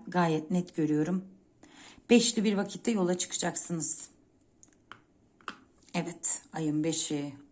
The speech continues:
on beşi, yirmi beşi iki bin yirmi üç yılında en kısa zamanda önünüze ilk fırsat, elinize ilk fırsat geçtiğinde değerlendireceksiniz.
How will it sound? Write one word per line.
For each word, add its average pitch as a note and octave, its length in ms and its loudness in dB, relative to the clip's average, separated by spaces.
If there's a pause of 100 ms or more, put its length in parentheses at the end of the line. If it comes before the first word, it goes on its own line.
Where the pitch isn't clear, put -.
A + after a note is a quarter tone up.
(140)
on E3 220 -4
beşi, D3+ 260 -6
yirmi D3 480 -4
beşi D#3+ 280 -6
iki D#3 240 -8
bin D#3 80 -2
yirmi D#3 320 0
üç D3+ 220 -6
yılında D3 260 -4 (100)
en F3+ 120 2
kısa - 280 -2
zamanda C#3+ 640 0 (440)
önünüze E3 560 2
ilk - 260 -4
fırsat, - 680 -4
elinize D#3 400 0
ilk F#3+ 240 -4
fırsat D3+ 440 -4
geçtiğinde F3 600 2
değerlendireceksiniz. D3 1300 0